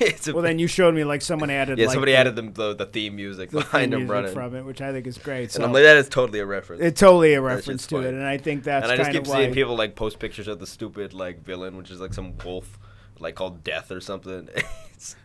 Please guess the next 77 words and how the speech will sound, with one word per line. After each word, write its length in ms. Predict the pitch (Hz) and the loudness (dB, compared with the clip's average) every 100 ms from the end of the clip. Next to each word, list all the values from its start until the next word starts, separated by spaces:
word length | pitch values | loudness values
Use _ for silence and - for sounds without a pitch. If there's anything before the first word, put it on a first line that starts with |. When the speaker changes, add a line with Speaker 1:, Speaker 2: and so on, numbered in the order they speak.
| - | -10
Speaker 2:
I 80 | 160 | -6
do 200 | 190 262 | -4 2
like 280 | 190 190 | 4 4
the 80 | - | 2
Speaker 1:
and, 80 | 117 | 4
like, 100 | 120 | 4
Speaker 2:
fact 80 | 165 | 4
Speaker 1:
people 160 | 160 131 | 2 2
Speaker 2:
that 60 | 120 | 4
Speaker 1:
love 120 | 120 | 4
Speaker 2:
they, 120 | 143 | 4
Speaker 1:
this 200 | 147 135 | 0 0
villain 280 | 120 104 98 | 0 -2 -4
Speaker 2:
um, 40 | |
Speaker 1:
for 80 | - | -8
some 240 | 92 95 92 | -8 -8 -8
reason, 360 | 90 90 85 | -10 -12 -14
so 240 | - 95 87 | -10 -8 -6
we 120 | 104 | -2
gotta 200 | 113 104 | -2 -2
see 200 | - 107 - _ | -6 -14 -18 _
Puss 160 | - 180 | -4 0
Speaker 2:
it's 100 | 226 | 4
Speaker 1:
in 60 | |
Speaker 2:
interesting, 460 | 247 233 185 196 165 | 2 2 0 0 0
Speaker 1:
Boots, 60 | 160 | -2
Speaker 2:
like, 140 | 147 | -2
Speaker 1:
apparently. 120 | 160 | -4
Speaker 2:
because 300 | 147 151 139 | -4 -4 -2
I 180 | 147 139 | -4 -4
do 140 | 147 160 | -4 -4
feel 220 | 175 151 | -2 -2
like 260 | 139 131 | -2 -6
when 180 | 139 135 | -8 -8
the 120 | 135 | -8
makers 400 | 135 143 139 131 | -8 -8 -8 -10
of 80 | 131 | -10
that, 180 | 127 131 | -10 -10
was 160 | 131 123 | -12 -8
that, 220 | 143 123 _ | -8 -8 _
is 100 | 123 | -16
that, 160 | 120 127 | -12 -10
what 100 | 120 | -10
is 140 | 110 | -12
that, 220 | 104 95 - | -16 -20 -16
DreamWorks? 460 | 117 135 143 - - _ _ _ | -14 -12 -14 -18 -20 _ _ _
Speaker 1:
Uh, 280 | 92 90 87 - | -8 -6 -8 -12
yeah, 140 | 98 | -14
it's 160 | 82 - - | -14 -16 -14
Speaker 2:
So 160 | - 156 | -8 -6
Speaker 1:
DreamWorks. 60 | 156 | -2
Speaker 2:
I 80 | 190 | 2
like 180 | 247 | 2
that 160 | 247 185 | 0 -2
DreamWorks 520 | 160 170 165 151 - | -2 -2 -2 -4 -6
kind 220 | - 156 | -6 -4
of 80 | 151 | -4
understands 640 | 147 143 135 160 143 139 - | -6 -6 -8 -6 -6 -6 -8
that 220 | 131 117 | -10 -4
Speaker 1:
DreamWorks 220 | 156 320 | -4 -2
Speaker 2:
their 160 | 147 151 | -2 -2
Speaker 1:
kicked 80 | 143 | 0
Speaker 2:
movies 300 | 139 135 123 | -2 -2 -4
Speaker 1:
Disney's 320 | 127 135 82 | -4 -6 -6
ass 200 | 82 - | -6 -8
this 160 | - | -14
year. 180 | - 80 - | -20 -20 -20
Speaker 2:
th-, 160 | 123 123 | -18 -14
that, 160 | 135 127 | -12 -6
well, 80 | 143 | -4
let's 140 | 151 | -4
get 160 | - 147 | -4 -6
to 60 | 139 | -6
that 160 | 131 110 | -8 -8
in 40 | |
a 40 | |
second. 420 | 110 135 131 123 | -12 -12 -12 -16